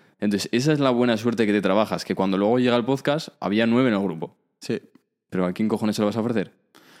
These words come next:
Speaker 2: No, no, y, bueno, pero que no solo es eso, o sea, pero, pero yo creo que la decisión no empieza ahí, la decisión empieza cuando tú decides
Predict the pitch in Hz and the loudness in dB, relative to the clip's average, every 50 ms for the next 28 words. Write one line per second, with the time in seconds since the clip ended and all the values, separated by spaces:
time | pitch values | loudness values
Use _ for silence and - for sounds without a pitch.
0 | _ _ - 135 139 160 - - - - 135 139 139 107 - - 117 107 - - | _ _ 0 2 2 2 0 -2 -2 0 2 2 2 0 -2 -6 -6 -6 -4 0
1 | 123 123 123 123 117 147 139 127 135 156 143 127 110 120 101 101 - - - 120 | 0 2 2 2 2 2 2 2 2 0 0 0 0 0 -2 -2 -4 -8 -6 -4
2 | 123 123 - - - 135 131 135 139 139 143 160 165 156 151 151 143 139 - 143 | -4 -4 -2 -2 0 2 2 2 2 2 2 2 2 2 2 2 0 2 2 2
3 | 151 165 160 151 143 - 147 135 127 120 120 120 117 120 131 135 139 135 147 139 | 4 2 2 2 2 2 2 2 4 4 2 2 2 2 4 4 4 4 2 2
4 | 170 160 156 156 147 143 143 135 127 - - - - - - _ - - 151 156 | 2 2 2 4 4 4 4 2 2 -2 -8 -20 -20 -20 -18 _ 2 4 6 6
5 | 165 185 208 - - - - - - _ - 135 143 135 - 143 147 156 165 - | 4 4 0 -4 -12 -20 -20 -20 -20 _ -2 0 0 2 2 2 2 2 2 0
6 | - | -4